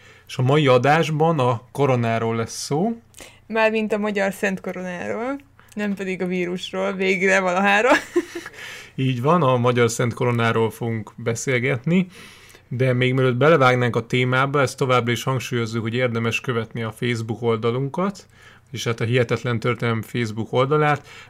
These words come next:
Speaker 1: mert
Speaker 2: Mhm.
Speaker 1: mindig érdekes posztokkal készülünk, és három naponta jelentkezik ez a villámtöri nevezetű kis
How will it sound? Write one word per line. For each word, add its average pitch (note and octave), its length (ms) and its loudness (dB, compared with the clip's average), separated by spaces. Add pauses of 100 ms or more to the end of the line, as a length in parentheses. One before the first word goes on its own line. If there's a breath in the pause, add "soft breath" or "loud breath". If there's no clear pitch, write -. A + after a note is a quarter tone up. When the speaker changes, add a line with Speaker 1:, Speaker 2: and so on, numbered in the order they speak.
Speaker 1:
mert B2 220 0
Speaker 2:
Mhm. A2+ 80 0
Speaker 1:
mindig B2+ 600 0
érdekes A#2+ 640 -2
posztokkal A#2+ 680 -4
készülünk, C3+ 500 -6
és B2 200 -4
három B2+ 320 2
naponta A#2 420 -2
jelentkezik A#2 520 -2
ez G#2+ 120 -4
a A2+ 320 -2
villámtöri A#2 760 -2 (300 loud breath)
nevezetű A2 480 -4
kis - 500 -10